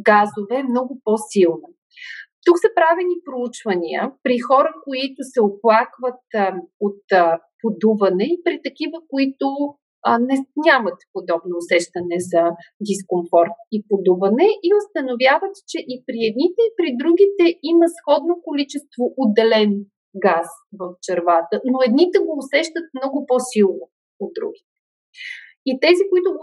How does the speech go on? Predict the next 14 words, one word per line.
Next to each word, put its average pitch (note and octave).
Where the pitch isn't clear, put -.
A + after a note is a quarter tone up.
усещат E4
много C4+
по-силно, C4+
са D4+
хора, D#4+
които D#4
имат, D#4
а, C#4
а, B3
синдром B3+
на B3
раздразненото G3+
черво F3+
или D#4